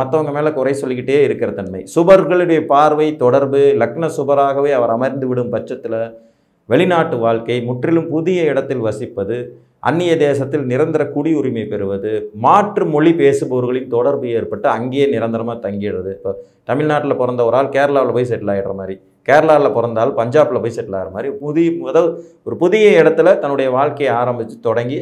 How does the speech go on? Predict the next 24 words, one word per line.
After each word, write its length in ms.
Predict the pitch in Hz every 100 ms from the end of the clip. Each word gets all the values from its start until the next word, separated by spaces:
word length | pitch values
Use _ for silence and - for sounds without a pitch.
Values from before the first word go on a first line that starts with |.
| -
அதுல 180 | 123 156 -
success 340 | 123 - -
பண்ணக்கூடிய 380 | 120 107 107 98 87
வாய்ப்பு, 280 | 92 - 92 -
பிறந்த 280 | 139 170 156
இடத்தில் 340 | 139 131 147 -
பெருமை 280 | 139 156 156 120
இல்லாமல் 380 | 107 101 113 101
போய்விடுவது, 440 | 98 87 82 78 76 _ _ _ _ _ _ _ _ _ _ -
நல்ல 240 | 139 185 175 143
மோட்சம் 420 | 165 170 175 147
கிட்டும் 300 | 139 123 110
வாய்ப்பு, 240 | 110 104 98
சுபர்கள் 420 | 113 156 143 139
தொடர்பு 280 | 135 143 143
இருந்ததுன்னா 260 | 143 160 160 135
மோட்சம் 340 | 151 156 147
கிட்டும் 260 | 147 123 113 107
வாய்ப்பு, 320 | 113 117 113 113 - _ _ _ _ -
இல்லடம் 440 | 131 190 180 175 147
அமைத்து 280 | 151 151 143
கொள்வது, 380 | 120 113 113 120 120
நிறைய 240 | 127 160 151
சொத்து 260 | 151 139